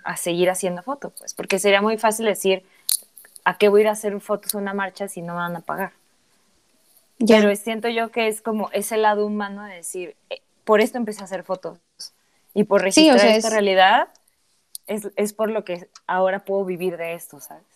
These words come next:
Speaker 2: Exacto, o sea, rescatar eso que te movió desde un principio y no perderlo. Creo que es súper importante eso. O sea, sí, así como lo dices, siempre dicen como que de arte no se come, pero está bien comer de arte y hacer lo que no te da de comer,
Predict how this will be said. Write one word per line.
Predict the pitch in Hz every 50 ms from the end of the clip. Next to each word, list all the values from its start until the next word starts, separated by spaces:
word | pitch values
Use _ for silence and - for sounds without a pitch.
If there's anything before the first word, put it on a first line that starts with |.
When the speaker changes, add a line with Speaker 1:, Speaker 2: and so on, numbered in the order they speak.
| _ _ _ _ _ _ _ _ _ _ _ _ _ _
Speaker 2:
Exacto, | - - 233 - 247 247 233 247
o |
sea, | 226 240 233
rescatar | 226 233 220 - - 214 208 - 226 226 226
eso | 226 220 262 233
que | - 277
te | - - 226
movió | 220 220 220 220 220 214 202 214 220 220 214 220
desde | 226 233 220 233
un | 226 214
principio | - 226 226 226 214 - 240 - - 240
y | 240
no | 240 226 208
perderlo. | - 233 196 202 214 240 240 226 208
Creo | 214 233 247
que | 247 311
es | 311 277 -
súper | 330 294 - 269
importante | 240 247 220 - 208 - 226 233 214 247 240
eso. | 247 240 285 294 -
O | - 233
sea, | 214 233 220 214 208 196 208 202
sí, | - 247 226 220
así | 226 208 240
como | 233 254 262 269
lo | 240 220 214
dices, | 208 202 214 208 - 247 277 277 - - _ _ _ _ _ _ _ _ _ _ _ _ _ -
siempre | - - 262 254 226 262 262 269
dicen | 269 254 269 262
como | 226 220 220 220
que | - 220 208 208 196 190 - _ _ _ _ -
de | - 233 233 233
arte | 233 240 240 240 277
no | 262 262 262
se | 254 262 254
come, | - 254 247 254 277 294
pero | 269 - 233 214 220 214 208 202 202 196 196 196 190 190 196 - _ _ _ _ _
está | - 226 208 - 233 220
bien | 226 226 233 226
comer | - 247 240 233 240 240
de | 240 240
arte | 233 226 220 - - 285
y | 262 233
hacer | 226 226 208 - 226 208
lo | 220 233
que | 214 220 214
no | 208 208 208
te | - 269
da | 254
de | 233 220
comer, | 214 226 214 208 208 208 254 294